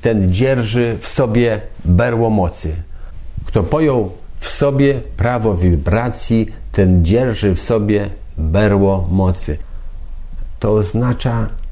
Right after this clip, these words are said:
że jest w tym prawie głęboka, głęboka prawda, którą trzeba zgłębić. Trzeba do niej dotrzeć.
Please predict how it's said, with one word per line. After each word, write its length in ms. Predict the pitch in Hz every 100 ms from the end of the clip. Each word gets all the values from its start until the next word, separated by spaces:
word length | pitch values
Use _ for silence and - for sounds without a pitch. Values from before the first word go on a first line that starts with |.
| -
że 200 | - 92
jest 260 | 110 120 - - -
w 100 | -
tym 160 | - 98
prawie 320 | - 120 117
głęboka, 1000 | 98 101 110 104 101 139 139 135 131 - - -
głęboka 540 | - 92 107 113 110 131
prawda, 440 | 156 113 78 80 85 - - - - - - - - - - - - - -
którą 480 | - 139 - 180 -
trzeba 320 | - - 139 143
zgłębić. 680 | 131 147 131 87 82 - - - - - - - - - - - - - - - - - - - - - - - - - - - -
Trzeba 260 | - - 117
do 100 | 117
niej 160 | 120
dotrzeć. 600 | 113 107 92 - 76 -